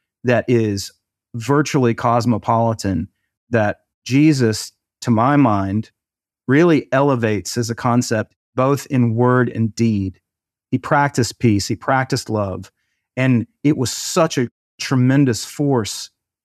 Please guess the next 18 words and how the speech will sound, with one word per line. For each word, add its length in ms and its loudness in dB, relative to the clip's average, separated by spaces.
as 160 -4
soon 200 2
as 120 0
he 100 0
existed 640 -2
that 140 -2
this 240 0
rippled 540 0
out. 500 -2
I 120 2
want 580 2
this 480 0
Constitution 880 0
to 80 0
be 140 2
conceived 520 0
in 140 2
love. 500 -2